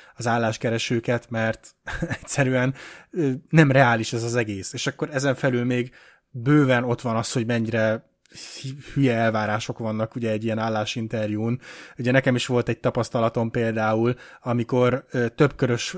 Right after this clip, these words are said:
lett volna ez az egész, ö, procedúra, de az első kör már ott kezdődött, és, és egyébként visszagondolok, és leesik az állam, hogy egy félnapos állásinterjút kellett végigcsinálnom, ahol különböző teszteket kellett kitöltenem,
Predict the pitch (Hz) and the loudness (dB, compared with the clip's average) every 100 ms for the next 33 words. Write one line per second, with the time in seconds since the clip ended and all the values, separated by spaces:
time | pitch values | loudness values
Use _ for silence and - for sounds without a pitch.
0 | 180 127 120 123 120 117 127 127 117 117 | -4 -2 -2 -2 0 0 0 0 -2 -2
1 | 113 113 107 - 139 117 - 135 - 113 | 0 0 -2 -4 -2 -4 -2 -2 0 0
2 | 113 113 113 135 139 - - - 131 131 | 2 2 2 2 0 -6 -20 -12 0 2
3 | 156 147 135 131 - 123 117 117 120 - | 4 2 2 0 0 0 2 0 -2 -2
4 | 110 110 110 117 - 120 - - 127 - | -4 -4 -4 -4 -4 -6 -8 -8 -8 -8
5 | - _ - - 135 123 139 - 139 131 | -16 _ -18 -10 -4 0 0 -2 -2 0
6 | 120 117 113 - 117 127 117 - 120 110 | 0 2 0 0 -2 2 0 0 -4 -2
7 | 110 110 113 127 - - - 123 120 - | 0 0 0 -2 -8 -18 -2 0 0 0
8 | 139 139 127 113 110 117 - - 117 110 | 4 6 4 2 -2 -4 -4 -2 0 0
9 | 107 120 110 110 110 123 113 107 117 113 | -2 -4 -4 -4 -4 -2 -2 0 -2 -2
10 | 110 - 113 107 110 113 123 - 147 127 | -4 -6 -4 -4 -4 -2 -2 2 2 2
11 | 117 110 110 - 127 - 120 120 - 123 | 0 -2 -2 0 -2 -2 -4 -2 -2 -2
12 | 117 110 - 127 113 107 113 107 | 0 -2 -4 -6 -4 -4 -4 -4